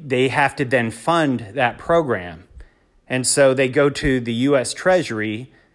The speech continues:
to get the money for that program, whether it's Social Security, Medicaid, Medicare, whatever the program is.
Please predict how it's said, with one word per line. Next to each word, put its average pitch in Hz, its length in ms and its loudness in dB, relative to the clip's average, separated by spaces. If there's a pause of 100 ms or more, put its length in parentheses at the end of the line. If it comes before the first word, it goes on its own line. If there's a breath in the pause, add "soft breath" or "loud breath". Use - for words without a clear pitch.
(180 soft breath)
to - 100 -6
get 143 180 0
the 131 60 0
money 123 640 0
for 139 280 2
that 117 220 -2
program, 107 580 2
whether 117 260 0
it's 107 120 -8
Social 147 340 0
Security, 131 480 0
Medicaid, 127 520 0
Medicare, 117 480 0
whatever 147 400 2
the 127 80 -2
program 117 460 0
is. 107 380 -8